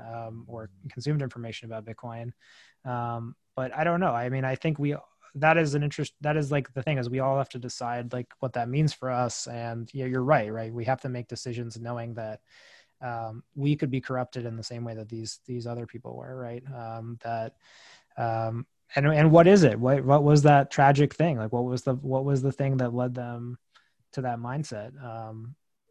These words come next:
you know, to me, that, that's kind of the big question as I look at some of these characters and events. It's, um, and that's the thing that I continue to find with Roger, right? Roger loves Bitcoin, loves it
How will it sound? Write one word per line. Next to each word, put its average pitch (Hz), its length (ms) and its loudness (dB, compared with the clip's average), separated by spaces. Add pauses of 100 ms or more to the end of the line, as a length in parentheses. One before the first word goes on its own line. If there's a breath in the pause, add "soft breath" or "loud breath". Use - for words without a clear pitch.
(320)
you 127 160 -10
know, 113 120 -10
to 143 140 -4
me, 175 220 4
that, 139 340 4
that's 139 320 4
kind 127 240 0
of 120 60 -2
the 120 100 -2
big 117 160 -6
question 120 380 -6
as 113 160 -10
I 113 60 -6
look 113 200 -10
at 110 120 -12
some 120 120 -10
of 120 60 -10
these 113 160 -10
characters 120 560 -8
and 113 80 -10
events. 120 460 -6
It's, - 280 -14
um, 110 480 -14 (580 soft breath)
and 139 160 0
that's 156 180 4
the 156 120 -2
thing 156 200 0
that 139 100 0
I 135 60 -2
continue 139 360 -4
to 131 100 -4
find 127 320 -4
with 120 140 -6
Roger, 131 380 4
right? 123 280 -4
Roger 143 280 0
loves 131 260 -2
Bitcoin, 113 520 -14 (1040)
loves 151 200 -2
it 117 120 -8